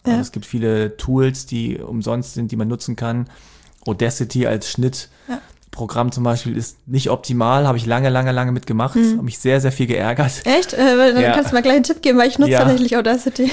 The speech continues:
Speaker 1: <laughs>
Speaker 2: Ja, mittlerweile oder auch gar nicht so lange nutze ich Hindenburg.
Speaker 1: Mhm.
Speaker 2: Das ist viel besser, viel einfacher, ähm,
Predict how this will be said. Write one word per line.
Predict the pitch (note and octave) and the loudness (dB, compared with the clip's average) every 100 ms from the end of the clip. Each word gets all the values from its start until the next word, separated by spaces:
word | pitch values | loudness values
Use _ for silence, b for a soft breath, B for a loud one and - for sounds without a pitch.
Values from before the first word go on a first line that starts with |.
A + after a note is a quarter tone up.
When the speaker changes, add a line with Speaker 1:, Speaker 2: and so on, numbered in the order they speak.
| - | -2
Speaker 1:
<laughs> | - - | -2 2
Speaker 2:
Ja, | |
mittlerweile | C3+ E3+ D3 C3+ D#3+ | 4 4 4 4 4
oder | D3+ C3+ | 4 2
auch | - | 0
gar | A#2+ | 0
nicht | D#3 | 0
so | C3+ | 0
lange | B2+ C#3+ B2 A#2 A#2 | 0 0 0 0 -2
nutze | B2+ B2+ | -4 -4
ich | A#2+ - | -6 0
Hindenburg. | D3 F3 E3 F#3 G#3+ - - | 0 2 0 0 -2 -6 -6
Speaker 1:
Mhm. | A3 F#3+ A3 A#3+ _ _ _ _ _ _ | -4 0 0 -2 _ _ _ _ _ _
Speaker 2:
Das | A#2+ B2 | -10 -10
ist | A#2 - - _ - | -10 -12 -16 _ -20
viel | - - - G3+ | -14 -6 2 4
besser, | E3+ E3 B2+ C#3+ F3 _ _ _ _ _ _ | 4 0 0 0 -2 _ _ _ _ _ _
viel | - E3+ | -4 0
einfacher, | C3+ D3 - A#2 A#2+ B2 C#3 F3+ _ _ - | 2 0 -2 -6 -4 -4 -6 -8 _ _ -10
ähm, | A#2+ A#2 A2 A2 A2 | -6 -6 -6 -6 -8